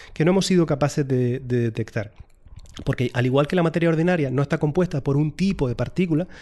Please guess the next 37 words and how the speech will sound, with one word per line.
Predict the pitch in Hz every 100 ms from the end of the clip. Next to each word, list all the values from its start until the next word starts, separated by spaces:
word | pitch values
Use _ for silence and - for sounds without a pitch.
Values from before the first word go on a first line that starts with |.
| -
no | 139
son | 143 123
solo | 143 117
protones, | 117 113 170 143
no | 127 123
son | 120
solo | 131 123
neutrones, | 117 110 160 175 123 - - - -
no | 110
son | 139
solo | 151 143
electrones, | 139 143 185 165
sino | 127
que | 123
hay | 139
muchos, | 135 175 226 156 202 - - - - -
uno | 147
también | 156 160
podría | 165 165 165
entender | 180 170 180 -
que | 151
la | 127
materia | 120 143
oscura | 143 160
está | 151 170
compuesta | 156 160 190 196
por | 151 - - - -
un | 214 196 160 160 -
número | 170 185 185
elevado | 175 147 143 165
de, | 196 143 123
de | 120
diferentes | 117 113 131 135 156
familias | 143 135 156 147
de | 151
partículas | 165 160 190 214 226 - - -
que | - 170